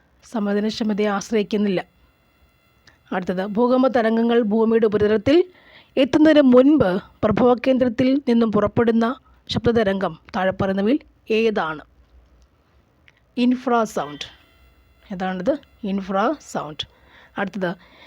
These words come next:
ഇൻ്റർനാഷണൽ ഡാർക്ക് സ്കൈ എന്ന സംഘടന പ്രകാശ മലിനീകരണവുമായി ബന്ധപ്പെട്ട പ്രവർത്തനങ്ങൾ പ്രസിദ്ധമാണ്. ഈ സംഘടന ഇൻ്റർനാഷണൽ ഡാർക്ക് സ്കൈ വീക്ക് ആയിട്ട് ആചരിക്കുന്നത് എന്നാണ്? ഏപ്രിൽ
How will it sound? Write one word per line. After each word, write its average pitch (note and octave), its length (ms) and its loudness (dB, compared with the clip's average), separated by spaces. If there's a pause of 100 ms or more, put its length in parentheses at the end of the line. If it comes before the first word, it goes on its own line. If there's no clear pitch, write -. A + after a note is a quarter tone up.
(160)
ഇൻ്റർനാഷണൽ B3 580 0 (160)
ഡാർക്ക് A#3 420 0
സ്കൈ B3 280 0 (180)
എന്ന G#3+ 120 0 (120)
സംഘടന G3+ 420 -2 (680)
പ്രകാശ B3 340 0 (140)
മലിനീകരണവുമായി A#3+ 580 2
ബന്ധപ്പെട്ട G3 480 -2 (460)
പ്രവർത്തനങ്ങൾ G3 560 -4
പ്രസിദ്ധമാണ്. F#3+ 640 -4 (640)
ഈ C4+ 80 2 (140)
സംഘടന G#3 400 -2 (280)
ഇൻ്റർനാഷണൽ A3+ 580 -2 (260)
ഡാർക്ക് G#3 400 -2
സ്കൈ A3 240 -2 (160)
വീക്ക് A#3+ 300 -2 (280)
ആയിട്ട് F#3 380 -4
ആചരിക്കുന്നത് F#3+ 540 -6 (480)
എന്നാണ്? C#3+ 340 -8 (1700)
ഏപ്രിൽ G#3+ 280 -2